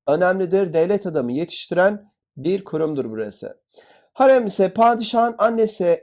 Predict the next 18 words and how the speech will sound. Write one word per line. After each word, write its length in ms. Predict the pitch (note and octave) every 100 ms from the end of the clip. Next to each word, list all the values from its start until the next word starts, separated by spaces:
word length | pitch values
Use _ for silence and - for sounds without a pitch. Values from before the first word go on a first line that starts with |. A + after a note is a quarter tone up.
| _
eşi 320 | G#3 G#3+ A#3+
ve 120 | G#3
çocukların 600 | - A3 A3 G#3 E3 E3
bulunduğu 580 | G3+ A3 G#3 F3 E3+ F3 - _ F#3
ve 140 | A3
ailesiyle 600 | A3 C4+ C4 A3 F#3 E3+
birlikte 320 | A3 G#3+ F3+ D3+
yaşadığı 680 | G3+ G#3+ G3 F3+ A3+ A3+ _ -
yere 340 | A#3+ G3+ C3+
verilen 520 | E3 F#3+ F3 G#3 G#3 _ _ _
isimdir. 720 | D3+ C#3 B2 F#2+ E2 - - _ _ D#3+
Osmanlı 340 | F#3+ A#3 A#3
Devleti'nde 360 | A3 A3 G#3+ G#3+
saray 320 | A3 G#3+ G#3+
üç 180 | A3+ A#3
kısımdan 400 | G#3+ G3 F3 D#3+
oluşuyormuş. 720 | D3 D3 - F#3 G3 A3 - _ _ -
Birun 460 | F#3 G3+ C3+ G#2